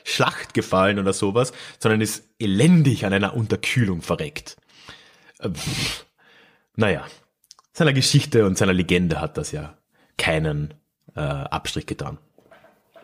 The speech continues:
Das heißt, wir haben einige Gemeinsamkeiten jetzt auch gesehen zwischen dem Prototyp des, des Frauenverstehers und des, des Herzenverdrehers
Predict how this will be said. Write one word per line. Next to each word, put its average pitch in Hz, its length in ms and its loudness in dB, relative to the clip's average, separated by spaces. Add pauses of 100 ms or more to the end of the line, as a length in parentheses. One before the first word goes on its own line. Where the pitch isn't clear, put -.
(2000)
Das 131 160 -2
heißt, 196 180 0
wir 214 80 4
haben 190 180 2
einige 185 680 2 (160)
Gemeinsamkeiten 117 880 0
jetzt 76 140 -8
auch - 160 -12
gesehen 76 360 -8
zwischen 92 540 -2 (880)
dem 95 120 -2
Prototyp 123 800 2
des, - 380 0
des - 300 -8
Frauenverstehers 98 2250 -2
und 90 140 -8
des, - 240 -8
des - 240 -10
Herzenverdrehers 101 1160 0